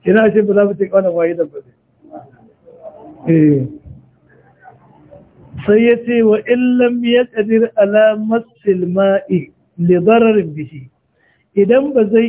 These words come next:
iya amfani da ruwa ba saboda wata rashin lafiya da take tare da shi. Aw li annahu la yajidu man yunawiluhu iyyah. Ko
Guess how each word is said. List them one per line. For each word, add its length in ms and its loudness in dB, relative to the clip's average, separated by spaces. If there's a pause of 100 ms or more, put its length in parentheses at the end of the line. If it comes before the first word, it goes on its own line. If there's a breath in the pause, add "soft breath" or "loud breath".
iya 240 0
amfani 580 -2
da 140 0
ruwa 320 2
ba 200 -6
saboda 500 -2
wata 320 -2
rashin 420 -6
lafiya 560 0
da 100 -8
take 300 -8
tare 280 -2
da 100 -12
shi. 240 -20 (1300 loud breath)
Aw 160 4
li 80 2
annahu 560 0
la 160 0
yajidu 400 -4
man 160 -8 (160)
yunawiluhu 720 -4
iyyah. 480 -2 (400)
Ko 180 2